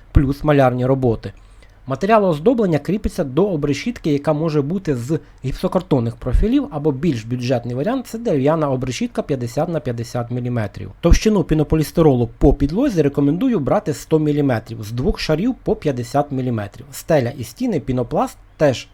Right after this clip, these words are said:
з двох шарів по п'ятдесят міліметрів. Чому саме з двох шарів, а не одним шаром сто міліметрів? Це для того, щоб забезпечити розбіжку швів і зменшити містки холоду.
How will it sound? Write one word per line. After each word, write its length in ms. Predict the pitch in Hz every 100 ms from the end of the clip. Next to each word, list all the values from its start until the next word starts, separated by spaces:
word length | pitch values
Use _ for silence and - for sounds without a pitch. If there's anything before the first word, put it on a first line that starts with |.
| -
з 100 | 123
двох 260 | 113 131 -
шарів 380 | 123 165 277 -
по 120 | 156
п'ятдесят 540 | 151 117 113 143 139
міліметрів. 560 | 127 127 123 107 - 101 - - -
Чому 260 | - 220 196
саме 280 | - 139 131
з 60 |
двох 240 | 123 135 131
шарів, 320 | 143 160 156
а 80 | 127
не 140 | 147
одним 400 | 139 127 135 117
шаром 380 | 101 139 120 107 107
сто 240 | - 127
міліметрів? 600 | 113 117 156 262 220 190 - -
Це 160 | - 156
для 140 | 131
того, 240 | 135 269 254
щоб 200 | 170 123
забезпечити 640 | 127 139 - 123 - 127
розбіжку 600 | 139 135 131 110 - 104
швів 460 | - 156 175 277 -
і 120 | 233
зменшити 640 | 180 117 151 208 - 170 156 -
містки 440 | 139 - 127 127 -
холоду. 480 | - 135 107 98 98